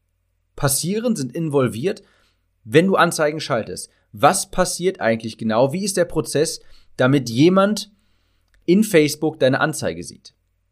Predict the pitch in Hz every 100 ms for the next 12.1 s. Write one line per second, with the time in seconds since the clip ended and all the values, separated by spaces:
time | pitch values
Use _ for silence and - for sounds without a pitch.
0 | _ _ _ _ _ _ _ - 127 147
1 | 135 151 190 196 160 175 170 135 139 -
2 | 139 160 156 160 143 127 117 123 131 -
3 | 151 147 - - _ _ _ 120 120 160
4 | 151 - 113 113 - 143 139 226 - -
5 | _ _ _ _ _ - 117 113 - 120
6 | - 135 - - _ _ _ _ _ _
7 | 135 131 - 127 117 110 110 - - -
8 | - _ _ _ _ _ _ _ _ _
9 | _ _ - 135 208 254 226 - - -
10 | _ _ _ _ _ 123 139 - 160 202
11 | - _ _ _ - 135 - 170 196 214